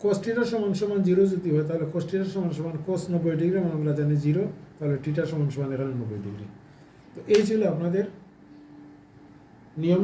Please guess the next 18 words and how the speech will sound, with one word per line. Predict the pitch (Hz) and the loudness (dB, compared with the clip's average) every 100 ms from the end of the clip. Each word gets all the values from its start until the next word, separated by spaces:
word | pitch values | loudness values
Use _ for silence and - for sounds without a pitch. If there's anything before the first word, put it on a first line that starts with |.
| 190 | 2
সাতের | 180 196 180 | 2 2 2
আট | 170 190 | 0 -2
নম্বর | 175 151 123 | -2 -2 -4
অঙ্ক। | 113 170 196 - - - - 151 | -6 -6 -8 -12 -20 -20 -10 -2
আশা | 185 190 | 4 4
করি | 190 175 | 4 0
আপনারা | 175 170 | 0 0
অঙ্কটা | 156 165 151 | -2 -2 -2
বুঝতে | 147 - 151 | -2 -2 -2
পেরেছেন। | 143 123 156 185 196 - - - - - - - | -2 -2 -4 -6 -8 -14 -20 -20 -20 -20 -20 -10
তো | 156 151 160 | 0 0 2
যদি | 180 180 | 2 2
ভিডিওটি | 175 185 196 202 | 4 4 2 2
ভালো | 196 190 | 4 2
লাগে, | 180 175 | 2 0
তাহলে | 180 175 | 0 0
অবশ্যই | 175 175 190 190 | 0 0 -2 -2
চ্যানেলটি | 170 165 | 0 -2